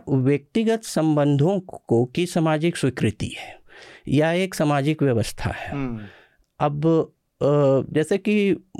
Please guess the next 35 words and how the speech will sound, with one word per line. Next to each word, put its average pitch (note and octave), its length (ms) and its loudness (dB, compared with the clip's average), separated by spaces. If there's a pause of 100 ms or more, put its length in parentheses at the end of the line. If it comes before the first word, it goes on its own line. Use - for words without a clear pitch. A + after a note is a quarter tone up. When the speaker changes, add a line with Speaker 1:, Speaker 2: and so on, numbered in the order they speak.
(120)
Speaker 1:
मुस्लिम E3+ 420 2
लॉज F#3 260 2
इनहेरि-, F3 600 2
इनहेरिटेंस D#3 680 2
में D3+ 140 4
जाएं, D3 380 2
विवाह C#3+ 340 2
में D3 180 2
जाएं C#3+ 260 2
वगैरह, C#3+ 420 2
तो F#3 160 0
वो F#3 140 4
कुरान D3+ 420 0
से C#3 120 -2
ले C3 220 2
रहे C3+ 140 0
हैं C3 160 2
इनहेरिटेंस B2 840 0 (300)
वगैरह। A#2+ 460 2 (360)
वो F#3 120 2
पूरी F#3 380 2
तरह F#3+ 260 0
से E3 220 0 (440)
हिंदू C#3 560 2
में F3 180 2
भी F3 120 2
क-, D#3+ 320 -2
कई D#3 160 0
चीज़ें D3+ 320 0
हैं C#3+ 400 2
ऐसे C3+ 300 0
में C3 360 -2 (420)
सब - 220 -6 (500)
जो, C3 480 2 (640)
तो G3+ 260 0